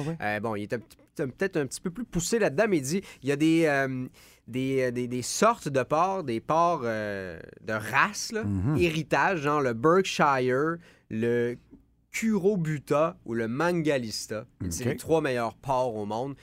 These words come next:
Speaker 2: Si t'es capable de mettre la main là-dessus, tu vas manger les meilleurs ribs de ta vie.
Speaker 1: Euh, Go
Speaker 2: Euh,
Speaker 1: Métro, es-tu au courant de ça ou, euh ?
Speaker 2: euh, le, t-, ton boucher va savoir c'est quoi.
Speaker 1: Ok.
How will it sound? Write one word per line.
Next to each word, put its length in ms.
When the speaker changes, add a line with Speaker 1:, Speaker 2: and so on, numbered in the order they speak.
Speaker 2:
Si 80
t'es 60
capable 200
de 60
mettre 200
la 80
main 280
là-dessus, 440
tu 120
vas 60
manger 320
les 140
meilleurs 720
ribs 300
de 100
ta 220
vie. 260
Speaker 1:
Euh, 80
Go 180
Speaker 2:
Euh, 20
Speaker 1:
Métro, 360
es-tu 160
au 60
courant 300
de 80
ça 200
ou, 200
euh ? 120
Speaker 2:
euh, 280
le, 220
t-, 160
ton 200
boucher 220
va 120
savoir 520
c'est 160
quoi. 240
Speaker 1:
Ok. 120